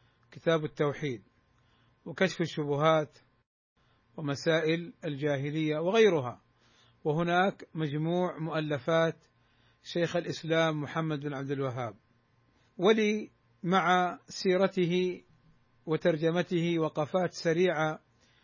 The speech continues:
نستفيد منها نحن طلاب العلم، منها أنه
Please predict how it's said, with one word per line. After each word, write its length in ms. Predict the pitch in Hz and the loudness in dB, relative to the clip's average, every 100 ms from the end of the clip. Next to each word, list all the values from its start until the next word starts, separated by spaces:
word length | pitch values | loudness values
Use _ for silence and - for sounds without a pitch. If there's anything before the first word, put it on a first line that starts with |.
| _ 160 | _ -6
نستفيد 520 | 156 - 170 202 180 | -4 -2 0 2 2
منها 640 | 185 190 160 165 165 175 _ _ _ _ _ _ 160 | 2 2 2 2 0 -4 _ _ _ _ _ _ -2
نحن 580 | 185 - 180 170 160 - | -2 0 -2 -2 -4 -4
طلاب 380 | 165 165 165 147 | -2 2 2 2
العلم، 360 | 139 139 117 98 _ _ _ _ _ _ _ _ _ _ _ | 0 -2 -6 -14 _ _ _ _ _ _ _ _ _ _ _
منها 460 | 175 220 208 214 185 | 0 2 2 2 0
أنه 640 | 180 185 190 202 202 196 | 0 2 2 2 0 -4